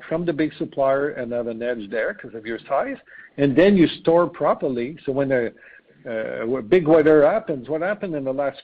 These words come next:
crisis with the weather, uh, was, you know, I think it was five years ago, was just over the top. We serviced every customer.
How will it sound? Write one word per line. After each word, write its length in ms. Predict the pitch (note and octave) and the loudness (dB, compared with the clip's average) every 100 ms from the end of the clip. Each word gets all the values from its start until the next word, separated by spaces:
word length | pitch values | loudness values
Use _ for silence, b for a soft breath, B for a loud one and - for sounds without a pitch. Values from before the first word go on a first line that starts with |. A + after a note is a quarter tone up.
| - | -10
crisis 540 | E3+ F3 C#3 B2+ A2+ | -10 -8 -10 -10 -10
with 160 | B2 A#2 | -12 -8
the 100 | B2 | -4
weather, 840 | C#3 D3 B2 A#2 G#2+ A2 A2+ B2 | -2 -2 -2 -2 -2 -4 -6 -12
uh, 40 | - | -10
was, 200 | B2+ - _ _ _ | -10 -10 _ _ _
you 60 | - | -14
know, 160 | A2+ A2 | -12 -8
I 60 | |
think 120 | B2+ | -8
it 40 | B2 | -8
was 140 | G2+ | -6
five 220 | - A2+ G#2+ | 0 0 2
years 200 | D#3 C#3 | 0 0
ago, 200 | A#2 A2+ | -2 0
was 200 | A2 - | 0 0
just 240 | - B2 - | 0 0 0
over 220 | A2+ A#2 | -2 0
the 140 | A2 | 0
top. 340 | A2 G3 C4+ - b b | -2 -2 -2 -6 b b
We 120 | - A3 | 2 4
serviced 400 | A#3+ G#3 A3+ A3+ | 6 4 4 2
every 220 | G3+ G#3+ | 0 0
customer. 560 | - B3+ - G3 A2 | -2 -6 -6 -8 -8